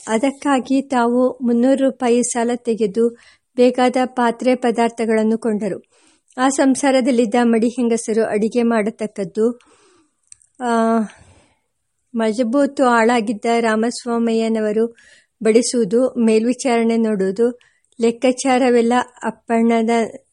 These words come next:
ಅಪ್ಪಣ್ಣನದಾಗಿ ನಡೆಯುವುದು. ಈ ಏರ್ಪಾಟಿಗಾಗಿ ಆರ್ಕಾಡ್ ಶ್ರೀನಿವಾಸಾಚಾರ್ಲು ರಸ್ತೆಯಲ್ಲಿ ಹಳೆಯ ತರಗುಪೇಟೆಗೆ ತಿರುಗುವ ಕಡೆ ಡಾಕ್ಟರ್ ಗುಂಡಣ್ಣನವರ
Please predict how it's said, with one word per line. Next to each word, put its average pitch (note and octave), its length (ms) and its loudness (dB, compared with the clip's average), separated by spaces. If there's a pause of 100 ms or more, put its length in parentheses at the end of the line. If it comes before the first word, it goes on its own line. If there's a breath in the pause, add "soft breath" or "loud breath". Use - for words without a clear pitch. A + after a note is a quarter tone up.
(140)
ಅಪ್ಪಣ್ಣನದಾಗಿ A3+ 2250 -2
ನಡೆಯುವುದು. G3 600 0 (520 soft breath)
ಈ C4+ 40 -4
ಏರ್ಪಾಟಿಗಾಗಿ C4 1300 2
ಆರ್ಕಾಡ್ A3+ 420 -2
ಶ್ರೀನಿವಾಸಾಚಾರ್ಲು A3+ 1160 -2
ರಸ್ತೆಯಲ್ಲಿ G#3+ 600 -2
ಹಳೆಯ A#3 400 0 (720 soft breath)
ತರಗುಪೇಟೆಗೆ A#3+ 1200 4
ತಿರುಗುವ A#3 520 2
ಕಡೆ A#3 400 0
ಡಾಕ್ಟರ್ A3 500 -2
ಗುಂಡಣ್ಣನವರ A#3 920 0